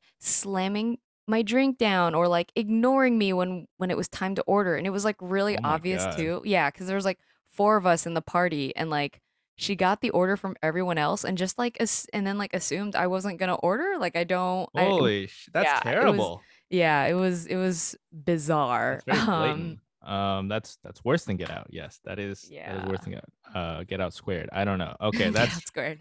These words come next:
Speaker 1: <laughs>
Speaker 2: that's terrible. Um,
Speaker 1: Yeah,
Speaker 2: sorry you had
Speaker 1: man.
Speaker 2: to go through that. Um, okay, let's talk about Vietnam.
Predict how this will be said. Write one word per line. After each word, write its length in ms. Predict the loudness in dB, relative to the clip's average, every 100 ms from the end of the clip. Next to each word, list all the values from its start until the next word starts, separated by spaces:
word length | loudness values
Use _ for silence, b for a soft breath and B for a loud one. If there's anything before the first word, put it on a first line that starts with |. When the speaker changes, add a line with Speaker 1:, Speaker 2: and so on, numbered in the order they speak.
| _
Speaker 1:
<laughs> 140 | -4 -2
Speaker 2:
that's 160 | 0
terrible. 420 | 4 4 2 -6 -4
Um, 800 | 0 2 2 0 -2 -4 -6 -10 -10
Speaker 1:
Yeah, 300 | -8 -6 -2
Speaker 2:
sorry 200 | 0 2
you 40 | 2
had 80 |
Speaker 1:
man. 100 | 0 -4
Speaker 2:
to 80 |
go 200 | -4 -4
through 140 | -4 -6
that. 200 | -6 0
Um, 240 | 2 2
okay, 160 | 2 2
let's 120 | 2
talk 120 | 2
about 180 | 4 2
Vietnam. 340 | 2 0 0